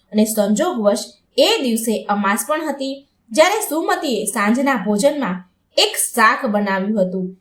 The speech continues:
જેમાં ઘણી ડુંગળી અને ઘણા શાકભાજી હતા, દહીં સાથે મિલાવ્યા હતા અને સ્વાદ વધારવા માટે એક અલગ પ્રકારના મીઠાનો ઉપયોગ પણ કર્યો હતો. પછી સુમતિ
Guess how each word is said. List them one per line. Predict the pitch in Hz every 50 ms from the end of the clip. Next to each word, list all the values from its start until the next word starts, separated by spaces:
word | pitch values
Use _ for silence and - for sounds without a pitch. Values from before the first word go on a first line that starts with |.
| _ _ -
જેમાં | 302 330 415 427 440 440 466 480 453 - - _ -
ઘણી | 269 285 277 339 370 285 220 208
ડુંગળી | 220 233 247 294 294 392 415 403
અને | - - 240 254 247
ઘણા | 240 240 208 214 240 269
શાકભાજી | 311 - - - 233 196 196 202 202 - 226 220 214 226 254 269
હતા, | 247 214 - 214 208 202 208 - - _ _ _ -
દહીં | 214 226 240 320 320
સાથે | - 247 202 190 - 285 311
મિલાવ્યા | 294 226 196 196 208 202 202 190 196 208
હતા | 202 185 180 180 180 180 180 180 - - _ _ _ _ _ -
અને | 320 427 466
સ્વાદ | 453 - 262 277 269 302 359 349 254
વધારવા | 220 220 214 254 262 277 294 269
માટે | 240 220 202 202 - 220 - - -
એક | 247 320 370 - - -
અલગ | 233 247 311 320 - -
પ્રકારના | 240 214 220 233 214 214 214 226 254 302 370 403 240
મીઠાનો | 220 214 214 214 - - 302 349 349 440 403
ઉપયોગ | 226 214 196 208 226 214 208 208 -
પણ | 277 320 381 392
કર્યો | 294 240 202 202 214
હતો. | 214 180 180 190 185 185 185 - - _ _ _ -
પછી | - 403 427 480 453
સુમતિ | - 262 269 277 320 330 320 330 330 330 330 330 - -